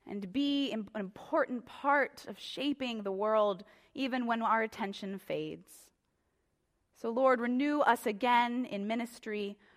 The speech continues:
Remind us again of the ways you are healing. Remind us again what it means to love you and love each other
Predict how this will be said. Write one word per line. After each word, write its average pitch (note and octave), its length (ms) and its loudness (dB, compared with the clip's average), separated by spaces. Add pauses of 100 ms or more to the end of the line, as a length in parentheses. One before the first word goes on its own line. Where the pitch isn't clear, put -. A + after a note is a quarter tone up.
Remind C4+ 480 6
us - 180 0
again B3+ 460 4
of G#3+ 120 0
the G#3 100 2
ways B3 580 0
you G#3 180 -6
are G3 120 0
healing. A3 760 -6 (600)
Remind C4+ 400 4
us B3+ 160 0
again A#3+ 460 2
what G#3 140 0
it G3+ 100 -2
means A#3 680 -8 (340)
to G#3 120 -8
love A3+ 360 4
you A#3 360 -4
and F3+ 200 -2
love A3+ 340 2
each - 300 -10
other F#3+ 400 -2